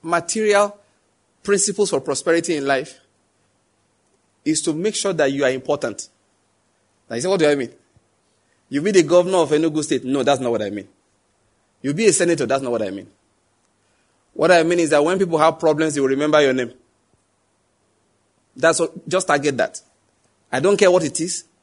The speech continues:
Just make sure that you are a problem solver. I was talking with Yinka the other day, one day. I said, "What is it, does it mean to be a,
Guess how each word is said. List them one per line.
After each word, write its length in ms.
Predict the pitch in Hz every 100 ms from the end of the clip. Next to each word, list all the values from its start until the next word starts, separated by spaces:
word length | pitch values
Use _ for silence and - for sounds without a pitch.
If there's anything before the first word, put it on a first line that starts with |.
| -
Just 220 | 196 196
make 140 | 190
sure 140 | - 175
that 200 | 151 143
you 120 | 143
are 60 | 135
a 60 |
problem 360 | - 180 165 165
solver. 200 | 160 131
I 60 |
was 100 | 123
talking 200 | 220 247
with 80 | 202
Yinka 240 | 180 180 165
the 100 | 143
other 160 | 135
day, 100 | 135
one 220 | 139 156 139
day. 160 | 113 - _ _ _
I 60 | 220
said, 100 | 294
"What 160 | 330 311
is 160 | 190
it, 140 | 214 196
does 200 | 247 254
it 80 |
mean 200 | 240 226
to 120 | 214 151
be 340 | 160 180
a, 60 | 175